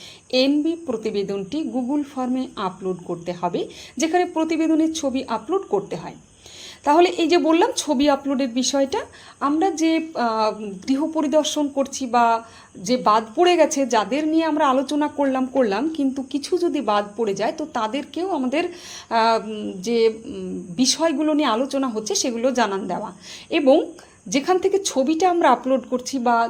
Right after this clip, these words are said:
যাই কাজ করছি না কেন, সেই আপলোডটা কিন্তু আমরা করে ছবিটা তুলে অবশ্যই আমরা ছবিটা তুলব নোট ক্যামেরায় এবং সেটা অফিসে পাঠাবো।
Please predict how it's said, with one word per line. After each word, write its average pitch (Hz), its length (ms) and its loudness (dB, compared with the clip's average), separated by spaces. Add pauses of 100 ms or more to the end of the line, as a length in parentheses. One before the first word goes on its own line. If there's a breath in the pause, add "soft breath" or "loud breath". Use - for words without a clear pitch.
যাই 220 260 -2
কাজ 320 260 0
করছি 220 300 -6
না 196 100 -4
কেন, 214 240 -4
সেই 311 320 -4
আপলোডটা 247 640 -4
কিন্তু 269 300 -6
আমরা 247 260 -4
করে 262 440 -4 (360 loud breath)
ছবিটা 220 380 -2 (120)
তুলে 196 260 -4
অবশ্যই 240 640 -4 (280)
আমরা 180 320 -4
ছবিটা 185 400 -4
তুলব 185 300 -4
নোট 175 260 -4
ক্যামেরায় 269 380 -6
এবং 208 240 -8
সেটা - 280 -12 (120)
অফিসে 208 300 -4
পাঠাবো। 180 440 -12